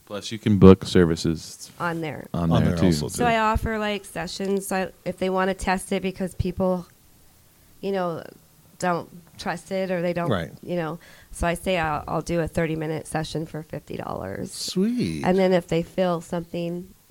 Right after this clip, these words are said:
Speaker 2: I wait for two days 'cause it takes a couple days afterwards. And then, um,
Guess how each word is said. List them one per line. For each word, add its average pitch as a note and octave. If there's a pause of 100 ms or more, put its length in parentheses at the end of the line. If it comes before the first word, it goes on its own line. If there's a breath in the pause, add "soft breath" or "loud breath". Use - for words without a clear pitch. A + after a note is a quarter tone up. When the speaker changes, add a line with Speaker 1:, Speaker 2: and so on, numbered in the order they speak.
(140)
Speaker 2:
I E3
wait F3
for D#3
two -
days D#3+
'cause D#3
it D#3
takes -
a -
couple E3
days E3 (640 soft breath)
afterwards. F#3+ (640 soft breath)
And F3
then, F#3
um, E3